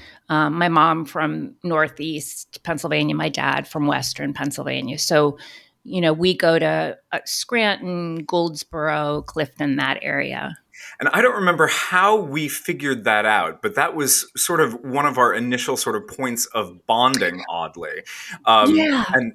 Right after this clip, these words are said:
Speaker 2: and Wilkes-Barre is where my great-grandparents lived when I was a little boy.
Speaker 1: Oh.
Speaker 2: Um, and somehow, of course, you and I also figured out pretty early on that we were both interested in spooky movies.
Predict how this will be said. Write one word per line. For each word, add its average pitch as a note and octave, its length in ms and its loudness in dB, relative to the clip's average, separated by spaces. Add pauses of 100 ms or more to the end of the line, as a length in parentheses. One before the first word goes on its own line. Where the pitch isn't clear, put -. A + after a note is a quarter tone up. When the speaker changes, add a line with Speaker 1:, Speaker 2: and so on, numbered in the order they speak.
(120)
Speaker 2:
and B2 300 0
Wilkes-Barre A#2 640 4
is G#2+ 260 -6
where G#2 520 2
my G2+ 260 -4
great-grandparents A2 1300 -2
lived F2 320 -6
when F#2+ 120 -8
I F2+ 120 -2
was F2+ 100 -12
a F#2 60 -18
little E2+ 160 -18
boy. C3+ 420 -2 (420)
Speaker 1:
Oh. E4+ 180 0
Speaker 2:
Um, G2+ 440 2
and B2 220 -2
somehow, A3 520 2
of A#2+ 140 -2
course, C3 360 -2
you C3+ 100 -4
and B2 80 0
I A#2 100 4
also B2+ 400 0
figured G#2+ 340 -2
out G2+ 200 2
pretty G#2+ 240 -8
early G#2 280 -2
on G2+ 200 0
that G#2 120 -8
we G#2+ 100 -8
were G#2 120 -4
both G#2 280 2
interested A2 580 -4
in F#2+ 100 -6
spooky G2 480 -4
movies. F#2 640 -4